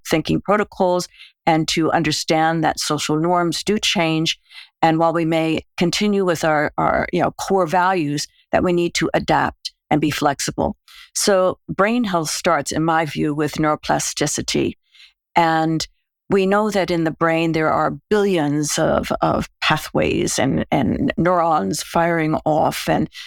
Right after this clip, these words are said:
um, these are the roads that light up every time you think or feel something.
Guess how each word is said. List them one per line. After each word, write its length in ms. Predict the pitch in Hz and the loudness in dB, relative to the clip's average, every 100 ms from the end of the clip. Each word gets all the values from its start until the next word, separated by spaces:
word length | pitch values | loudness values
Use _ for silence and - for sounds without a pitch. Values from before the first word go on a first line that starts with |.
| - - - - | -18 -20 -6 0
um, 360 | 170 185 196 214 - - | 2 2 -2 -4 -4 -2
these 380 | 180 214 247 - | 0 2 0 2
are 180 | 214 | 2
the 100 | 208 | 2
roads 760 | 180 165 208 214 160 156 - - | -2 0 2 2 0 -2 -6 0
that 180 | 175 - | 0 2
light 180 | 175 170 | 2 0
up 80 | - | -2
every 180 | 214 226 | -2 0
time 220 | - 214 | -2 0
you 100 | 190 | 0
think 400 | - - 220 165 | -2 -2 0 0
or 60 | 160 | -4
feel 260 | - 175 160 | 0 0 0
something. 560 | - - - 151 139 | 0 -2 -4 -10 -10